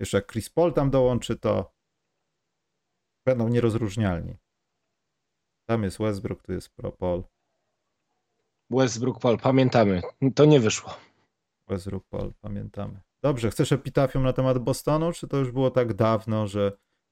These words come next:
Speaker 1: darujemy sobie?
Speaker 2: No nie, no kurczę, zabrakło ławki. Zabrakło ławki, zabrakło zdrowego Malcolma Brogdona,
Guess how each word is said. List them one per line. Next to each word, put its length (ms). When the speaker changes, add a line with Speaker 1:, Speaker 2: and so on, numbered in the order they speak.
Speaker 1:
darujemy 500
sobie? 380
Speaker 2:
No 160
nie, 500
no 440
kurczę, 800
zabrakło 600
ławki. 760
Zabrakło 400
ławki, 520
zabrakło 500
zdrowego 460
Malcolma 600
Brogdona, 640